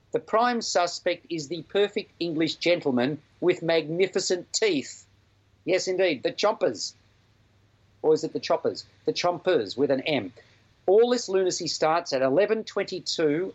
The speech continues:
A M, Wednesday, October the second, eighteen seventy-two, at number seven Savile Row in Burlington Gardens, which happens to be a street in Mayfair in central London. So if slapstick comedy is your bent,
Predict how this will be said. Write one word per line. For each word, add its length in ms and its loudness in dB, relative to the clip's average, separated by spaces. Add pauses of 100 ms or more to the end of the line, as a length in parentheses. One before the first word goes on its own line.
A 300 2
M, 420 -2
Wednesday, 460 0
October 340 0
the 80 -2
second, 420 -2 (220)
eighteen 420 0
seventy-two, 760 0 (180)
at 140 -2
number 240 0
seven 340 2
Savile 420 2
Row 300 2
in 200 -6
Burlington 500 0
Gardens, 520 0 (300)
which 220 -4
happens 300 -4
to 60 -12
be 120 -2
a 40 0
street 300 -2
in 160 -2
Mayfair 500 0
in 120 0
central 440 -2
London. 440 2 (480)
So 240 2
if 140 -2
slapstick 560 -2
comedy 420 -2
is 100 -2
your 160 0
bent, 460 -2